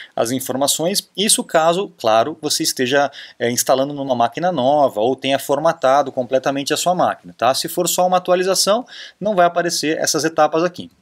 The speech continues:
Eu vou clicar no agora não, que fica lá no cantinho esquerdo,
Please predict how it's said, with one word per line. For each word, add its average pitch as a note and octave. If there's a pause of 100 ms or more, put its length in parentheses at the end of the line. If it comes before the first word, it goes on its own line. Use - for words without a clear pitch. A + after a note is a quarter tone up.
(480)
Eu C3
vou D3+
clicar E3+
no C3+
agora C3+
não, D3+
que C3+
fica B2
lá B2
no B2+
cantinho A#2+
esquerdo, G#2